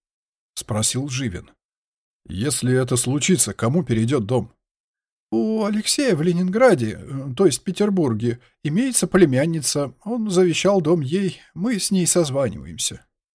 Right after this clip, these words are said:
«Давайте мы попробуем с ним поговорить. Может, он всё-таки узнает нас», сказал Живин и решительно направился в дом.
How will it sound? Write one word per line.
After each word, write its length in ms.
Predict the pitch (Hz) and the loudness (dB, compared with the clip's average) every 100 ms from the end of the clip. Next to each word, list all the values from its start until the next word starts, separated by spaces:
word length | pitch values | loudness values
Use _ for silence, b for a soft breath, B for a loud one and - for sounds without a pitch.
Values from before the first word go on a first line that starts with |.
| _ _ _ _ _ _ - | _ _ _ _ _ _ -10
«Давайте 440 | 92 170 220 123 | -4 -2 0 -2
мы 180 | 131 127 | -2 -2
попробуем 520 | 131 131 180 131 104 | -2 4 4 4 0
с 100 | - | -2
ним 120 | 117 | -4
поговорить. 640 | 110 101 104 110 104 - - _ _ _ _ - | -4 -6 -4 -4 -6 -10 -16 _ _ _ _ -4
Может, 320 | 131 165 170 | -2 0 2
он 160 | 170 127 | 2 2
всё-таки 400 | - 165 131 147 | -2 -2 -2 -2
узнает 500 | 139 120 175 135 - | -2 0 0 -2 -4
нас», 380 | 85 - - _ _ _ - | -8 -8 -8 _ _ _ -14
сказал 480 | - 123 117 123 110 | -4 -2 2 2 0
Живин 420 | 110 185 170 160 - | -2 -2 -2 -4 -4
и 120 | 202 | -4
решительно 560 | 147 - 131 123 117 | -4 -6 -4 -4 -4
направился 640 | 110 113 101 90 87 - 95 | -4 -6 -4 -6 -6 -8 -8
в 80 | 98 | -10
дом. 240 | 92 - | -10 -12